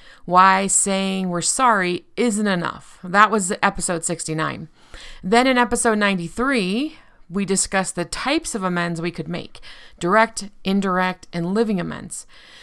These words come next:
We discussed each of these and talked about why a certain type would work maybe in a certain scenario and how they work in general. Today, in episode ninety-six, I want to continue this discussion, and I want to talk about the actual amends process.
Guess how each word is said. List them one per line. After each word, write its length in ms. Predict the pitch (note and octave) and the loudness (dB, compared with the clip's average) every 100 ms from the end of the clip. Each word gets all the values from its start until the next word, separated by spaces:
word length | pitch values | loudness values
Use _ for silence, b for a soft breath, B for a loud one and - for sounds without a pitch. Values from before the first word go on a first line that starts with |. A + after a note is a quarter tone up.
| B | B
We 120 | G3+ G#3 | -4 2
discussed 500 | A#3+ - A3 - - | 2 4 0 0 -2
each 260 | C4 B3 | -2 -2
of 100 | C4+ | -4
these 360 | G3+ A3+ A3 G3+ | -2 -2 -2 -2
and 160 | F#3+ E3 | -4 -4
talked 380 | - A3 G#3+ | 2 2 2
about 400 | G#3+ F#3 F3+ F3+ | -2 2 2 2
why 220 | F#3 G3 F#3+ | 2 2 2
a 120 | F3 | 0
certain 440 | - D#4 D#4 B3 | -2 -2 -2 -2
type 340 | A3 G#3+ G3+ E3+ | -2 -2 -2 -2
would 140 | F3 | -4
work 360 | E3+ G#3+ G#3 F#3 | 0 0 0 -2
maybe 460 | F3+ F3+ F3+ F#3 | -4 -2 -4 -4
in 140 | F3 E3 | -4 -4
a 40 | |
certain 320 | - F3+ E3 | -4 -4 -4
scenario 640 | D#3 E3+ E3 D#3+ D#3 F3 A#3 B B B B B | -6 -4 -4 -4 -4 -6 -8 B B B B B
and 200 | F3+ F3+ | -2 0
how 160 | F3+ F#3 | 4 4
they 140 | E3+ | 4
work 260 | E3 E3+ E3+ | 0 0 0
in 80 | D#3+ | -4
general. 460 | E3+ D#3+ D#3+ D#3+ - B B B B - | -2 -4 -4 -6 -12 B B B B -6
Today, 600 | - A3+ C4 A3+ A3 C#4+ | 2 4 4 4 2 0
in 160 | G3+ | 0
episode 400 | G3 G3 F#3 F#3+ | 0 -2 -2 0
ninety-six, 880 | F#3 F#3+ F#3 F3 - G3 F3 A#3 - - | 0 0 0 -2 0 0 0 -4 -8 -6
I 120 | F#3 | -2
want 160 | F#3+ F#3+ | 0 0
to 40 | |
continue 460 | F3+ F#3+ F3+ D4 B3 | 0 -2 0 0 0
this 160 | F#3+ F#3 | -2 -6
discussion, 640 | F3+ - E3+ - - F3+ B B B B B | -6 -2 -2 -4 -8 -12 B B B B B
and 140 | G#3 | 2
I 60 | A3+ | 4
want 200 | A#3+ D4 | 4 2
to 40 | D#4+ | 0
talk 340 | C4 A#3+ A#3+ | 4 2 2
about 380 | G#3 F#3+ G3 F#3+ | -2 2 2 2
the 160 | F#3+ - | -2 2
actual 540 | G3 G3 - G#3+ G#3+ | 2 2 -2 -2 0
amends 680 | F3+ F3 E3+ F3+ F#3 F#3 - | 0 0 2 2 2 -2 -6
process. 960 | - - F#3+ E3+ D#3+ - F#3+ - - | -6 -4 2 2 2 -8 -10 -10 -12